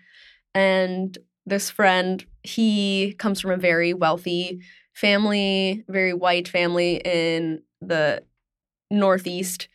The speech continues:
of the U S. And so, you know, I, I tell him all of this. I kind of unload all of this stuff on, on him. And, you know, he's never experienced any of this, so he doesn't really know what to do with this, like,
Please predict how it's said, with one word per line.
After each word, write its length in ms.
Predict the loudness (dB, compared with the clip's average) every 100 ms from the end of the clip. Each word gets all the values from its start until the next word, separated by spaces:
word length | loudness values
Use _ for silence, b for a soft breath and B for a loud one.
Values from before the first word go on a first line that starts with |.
| b b b b
of 140 | -2 2
the 80 |
U 80 | 4
S. 300 | 6 4 0 -4
And 640 | 0 2 4 2 0 -6 -10 _ _ _ _ _
so, 320 | 2 4 4
you 120 | 4 2
know, 100 | 2
I, 120 | 2 0
I 60 |
tell 220 | 0 2 6
him 120 | 6
all 160 | 6
of 80 | 4
this. 160 | 2 0
I 60 |
kind 180 | -2 0
of 100 | 0 2
unload 680 | 2 2 4 4 4 2 0
all 300 | -2 0 2
of 100 | 0
this 160 | -2 -4
stuff 340 | -4 -6 -2
on, 500 | 0 2 0 -4 -6
on 200 | -2 -2
him. 500 | 0 2 2 0 -4 -12 B B _
And, 300 | 2 4 2
you 60 | 0
know, 100 | -2
he's 260 | 2 4
never 260 | 6 4 0
experienced 680 | -6 -8 -10 -12 -12 -10 -8
any 220 | -6 -6
of 100 | -2
this, 260 | -2 -2 -2
so 120 | -4
he 200 | -2 0
doesn't 240 | 2 2
really 220 | 0 0
know 420 | -2 0 4 4 4
what 280 | 2 0
to 100 | -2
do 400 | -8 -4 0 0
with 300 | 0 0 -2
this, 200 | -4 -2
like, 200 | -2 -2